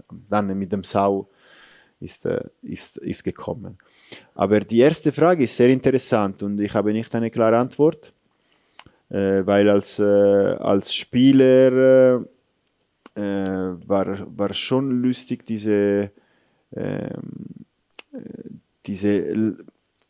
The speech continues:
du hast Stress, auch wenn ich Nummer eins gewesen bin,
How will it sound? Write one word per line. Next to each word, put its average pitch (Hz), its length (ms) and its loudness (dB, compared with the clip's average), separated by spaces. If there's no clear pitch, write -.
du 131 240 0
hast 160 240 0
Stress, - 520 -6
auch 131 280 2
wenn 123 140 0
ich 117 180 -4
Nummer 117 320 0
eins 117 200 0
gewesen 117 440 -2
bin, 120 260 -2